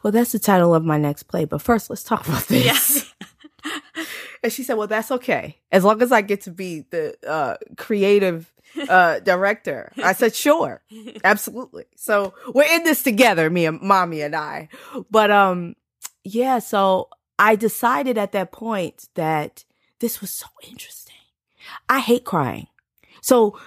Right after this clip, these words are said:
Speaker 1: being able to talk with her, she loves to cry. She's like, "It's a release. It makes me feel so much better." You know, all these, I said, "Wow." I said, "Okay." I said, "So as women, how do we really see ourselves? How do we really, you know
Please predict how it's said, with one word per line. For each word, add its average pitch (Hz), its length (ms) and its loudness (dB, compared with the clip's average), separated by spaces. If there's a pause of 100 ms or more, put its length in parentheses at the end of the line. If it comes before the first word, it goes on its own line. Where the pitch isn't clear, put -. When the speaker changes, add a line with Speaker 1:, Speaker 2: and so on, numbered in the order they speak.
(100)
Speaker 1:
being 285 220 6
able 247 180 6
to 214 80 6
talk 233 240 2
with 208 140 0
her, 254 260 4
she 262 220 -4
loves 262 400 0
to 247 80 -2
cry. 139 380 2
She's 220 260 -8
like, 247 180 -6
"It's 254 160 -2
a 269 100 0
release. 269 640 0
It 196 80 -2
makes 214 260 -2
me 247 100 2
feel 262 200 -2
so 269 160 -4
much 262 300 -2
better." 277 560 2 (420)
You 240 120 4
know, 240 120 8
all 247 200 6
these, 247 160 0 (280)
I - 60 -16
said, - 200 -16 (100)
"Wow." - 420 -8
I - 60 -14
said, 269 160 0
"Okay." 175 440 -6 (280)
I 262 80 -2
said, - 140 -10
"So 294 140 -4
as 262 140 2
women, 277 280 6
how 240 180 -2
do 277 100 -2
we 262 140 2
really 247 260 0
see - 220 -6
ourselves? 208 340 0
How 214 140 2
do 214 100 2
we 220 140 4
really, 214 520 2 (640)
you 214 140 0
know 214 400 2